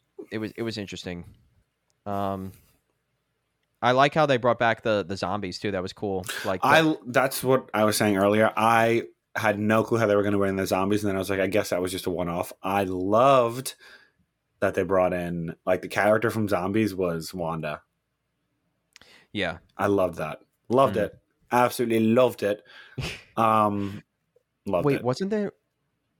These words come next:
Speaker 1: am I bugging? Wh-, which episode was there, did Captain Marvel try to fight Ultron and then he, like, bodied her? Was that this episode or was that the episode before? There's definitely, that definitely happens in one of the ep-,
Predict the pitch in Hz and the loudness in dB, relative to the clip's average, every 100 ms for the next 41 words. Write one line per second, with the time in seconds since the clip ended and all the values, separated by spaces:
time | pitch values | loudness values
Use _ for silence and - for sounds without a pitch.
0 | _ _ 143 143 185 139 147 175 175 135 | _ _ -4 -2 0 2 2 0 -2 0
1 | 135 - 139 160 - 185 180 - 165 160 | -2 -2 -4 -2 0 -2 -2 -4 -4 -2
2 | 147 139 143 135 131 123 120 - _ _ | -4 -4 -4 0 0 -2 -4 -10 _ _
3 | _ _ _ _ _ - 127 - 131 131 | _ _ _ _ _ -8 -8 -4 -4 -2
4 | 117 123 110 - 107 98 92 _ _ _ | -2 0 -2 -4 -4 -4 -8 _ _ _
5 | - 98 - 95 - 90 85 92 90 90 | -2 -2 -2 -6 -6 -8 -6 -8 -8 -10
6 | 98 98 92 90 92 92 90 - - - | -8 -6 -8 -6 -6 -6 -8 -14 -16 -16
7 | _ _ _ _ _ _ 107 117 127 127 | _ _ _ _ _ _ -8 -6 -4 -4
8 | 143 - - 190 147 147 127 131 151 135 | -6 -6 -6 -4 -4 -6 -6 -6 -8 -8
9 | 123 123 87 - _ _ _ _ _ _ | -8 -6 -6 -8 _ _ _ _ _ _
10 | _ _ _ _ _ - 127 - 131 - | _ _ _ _ _ -4 -2 -2 -2 -2
11 | 127 120 127 123 117 110 98 90 90 92 | -4 -2 -4 -6 -6 -6 -8 -10 -10 -8
12 | 87 87 82 | -8 -10 -12